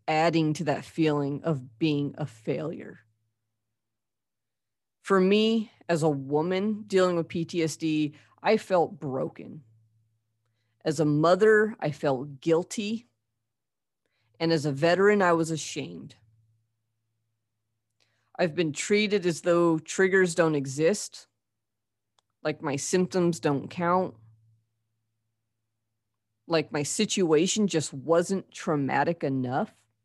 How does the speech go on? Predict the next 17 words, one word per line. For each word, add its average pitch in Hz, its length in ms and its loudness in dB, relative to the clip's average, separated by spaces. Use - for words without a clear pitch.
I've 180 200 0
been 185 200 2
told 175 640 4
I 170 140 2
should 160 240 -4
be 143 120 -4
healed 139 460 -2
by 190 160 2
now. 202 400 -4
But 196 100 4
what 170 220 2
people 247 340 2
fail 190 320 4
to 160 80 2
understand 160 800 2
is 147 140 -4
that 147 380 0